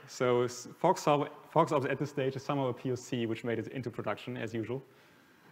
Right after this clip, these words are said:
Um, so please don't use it, or please use it,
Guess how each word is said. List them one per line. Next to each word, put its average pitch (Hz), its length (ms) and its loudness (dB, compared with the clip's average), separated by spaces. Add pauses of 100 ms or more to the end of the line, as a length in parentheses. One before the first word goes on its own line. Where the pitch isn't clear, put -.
(180)
Um, 123 420 0 (380)
so 151 160 4
please 185 240 2
don't 160 220 6
use 135 220 6
it, - 220 2 (220)
or 151 140 6
please 202 280 -2
use 151 200 4
it, 214 160 0